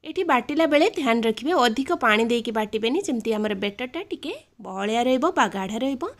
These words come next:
ଅଧିକ ଏଠି ଜମାରୁ ବି ପାଣିଆ କରିବେନି, ତେବେ ଆମର ରେସିପି ଭଲ ବନିବନି। ତ ଦେଖନ୍ତୁ, ଏଠି ମୁଁ ଗାଢ଼ା କରିକି ବାଟି ନେଇଛି।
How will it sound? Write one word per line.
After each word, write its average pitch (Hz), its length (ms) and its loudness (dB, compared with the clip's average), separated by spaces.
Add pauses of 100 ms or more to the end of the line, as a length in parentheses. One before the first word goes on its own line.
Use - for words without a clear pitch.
(280)
ଅଧିକ 311 300 -2
ଏଠି 381 260 4
ଜମାରୁ 233 340 2
ବି 370 100 0
ପାଣିଆ 214 360 2
କରିବେନି, 196 460 -4
ତେବେ 233 240 -8
ଆମର 262 280 -2
ରେସିପି 190 380 -8 (120)
ଭଲ 220 320 -8
ବନିବନି। 190 540 -4 (300)
ତ - 120 -20
ଦେଖନ୍ତୁ, 330 320 2
ଏଠି 277 160 2
ମୁଁ 233 160 4
ଗାଢ଼ା 202 300 0
କରିକି 233 320 -6
ବାଟି 220 320 -4
ନେଇଛି। 262 320 -4